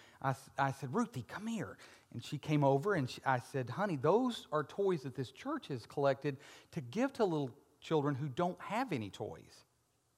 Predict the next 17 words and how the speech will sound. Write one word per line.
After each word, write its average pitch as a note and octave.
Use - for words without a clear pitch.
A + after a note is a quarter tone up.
And B2+
she F#3
looked A#3
at -
me C3
and A#2
said, G#2
"I -
don't A#3
have E3+
any B2
toys." B2
And D#3
I, A#3+
as D3
a C3
father, G3